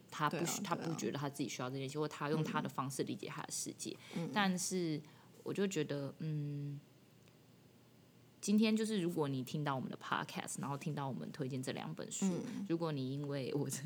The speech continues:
Speaker 1: 个 <laughs> 混乱的介绍，然后觉得，哦，有兴趣的话，也许这也是一个宇宙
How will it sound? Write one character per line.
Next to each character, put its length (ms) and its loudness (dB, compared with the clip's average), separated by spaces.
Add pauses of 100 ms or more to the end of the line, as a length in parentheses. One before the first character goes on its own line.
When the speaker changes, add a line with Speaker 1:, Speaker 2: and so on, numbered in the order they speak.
(120)
Speaker 1:
个 140 8 (300)
<laughs> 360 4
混 160 8
乱 220 12
的 100 10
介 300 6
绍， 300 4
然 100 -2
后 180 4
觉 220 -2
得， 240 0 (320)
哦， 160 0
有 120 2
兴 240 4
趣 160 2
的 80 2
话， 160 0
也 80 8
许 160 6
这 140 4
也 100 6
是 140 2
一 60 4
个 160 2
宇 160 -4
宙 280 0